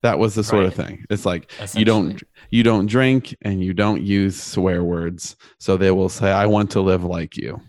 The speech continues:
Speaker 1: Straight
Speaker 2: Yeah,
Speaker 1: edge
Speaker 2: you're
Speaker 1: and
Speaker 2: a
Speaker 1: clean.
Speaker 2: light. You're a light s-, in, in the darkness,
Speaker 1: In the
Speaker 2: pretty much.
Speaker 1: darkness. I, I think because of that raising, I don't use a lot of profanity these days. I do have favorites that I enjoy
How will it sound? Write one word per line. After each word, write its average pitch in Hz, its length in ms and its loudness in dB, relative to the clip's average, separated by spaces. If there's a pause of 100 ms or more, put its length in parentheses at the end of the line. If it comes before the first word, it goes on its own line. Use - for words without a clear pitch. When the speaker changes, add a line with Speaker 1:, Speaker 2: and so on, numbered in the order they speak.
(140)
Speaker 1:
Straight 95 340 0
Speaker 2:
Yeah, 98 200 2
Speaker 1:
edge - 100 -6
Speaker 2:
you're 107 140 2
Speaker 1:
and 107 80 0
Speaker 2:
a - 20 -4
Speaker 1:
clean. 104 120 -2
Speaker 2:
light. 107 300 -2 (400)
You're 110 200 -6
a 107 80 0
light 104 360 -2
s-, - 340 -12
in, 107 260 -10
in 104 300 -10
the 98 80 -8
darkness, 95 640 -10 (140)
Speaker 1:
In 113 100 0
the 113 80 2
Speaker 2:
pretty 95 100 0
much. - 200 -6
Speaker 1:
darkness. - 340 -18 (580)
I, 170 720 2 (160)
I 147 100 0
think 226 240 -2
because 190 380 0
of 123 80 -4
that 107 180 0
raising, 98 440 0
I 131 80 0
don't 165 300 2
use 120 440 2
a 107 60 0
lot 104 220 2
of 101 180 -2
profanity 92 680 -2
these 90 380 -4
days. - 520 -12 (500)
I 120 100 0
do 151 260 4
have 175 480 -2
favorites 123 600 0
that 110 140 0
I 104 200 -2
enjoy 110 920 0